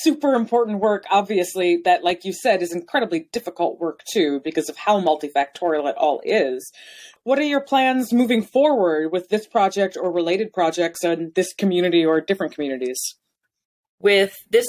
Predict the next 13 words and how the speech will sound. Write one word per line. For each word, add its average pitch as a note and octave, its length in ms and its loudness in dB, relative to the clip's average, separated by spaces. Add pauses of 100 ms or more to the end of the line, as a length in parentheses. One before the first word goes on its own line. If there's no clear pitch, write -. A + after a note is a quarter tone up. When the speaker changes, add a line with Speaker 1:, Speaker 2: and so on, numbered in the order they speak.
(120)
Speaker 2:
community, F#3 840 2 (220)
I'm E3 280 2
going E3+ 240 0
back E3+ 360 0 (100)
next - 320 -4
week - 400 -8 (240)
for - 120 -2
the E3 80 -4
Speaker 1:
Oh, - 20 -4
Speaker 2:
first C4 240 2
Speaker 1:
wow. F4+ 120 6
Speaker 2:
time. F3+ 260 2 (480)
Speaker 1:
<laughs> - 20 4